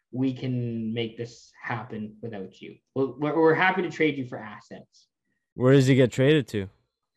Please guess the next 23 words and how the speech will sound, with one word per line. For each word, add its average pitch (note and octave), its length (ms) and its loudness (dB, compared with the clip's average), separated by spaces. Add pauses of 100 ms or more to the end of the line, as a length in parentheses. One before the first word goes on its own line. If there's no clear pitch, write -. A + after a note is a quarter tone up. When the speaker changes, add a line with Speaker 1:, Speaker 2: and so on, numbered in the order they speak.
(4000)
Speaker 2:
San A#2 300 -2
Fran? C3+ 420 2 (1300)
Speaker 1:
Ooh, G#2 580 -12 (160)
God, G2 320 -14
if - 100 -16
he - 80 -16
gets - 180 -14
traded F#2 260 -12
to G#2+ 60 -18
San - 300 -16
Fran, C#2+ 380 -20
I D#2+ 60 -18
might, D2+ 420 -18
uh, G#2 400 -18
I - 40 -16
might A2 200 -14
have - 140 -16
a B2+ 60 -16
heart A#2 240 -18
attack. B2+ 340 -20 (600)
Um, D3+ 600 -4 (640)
the F3 80 4
Chargers, A3+ 880 4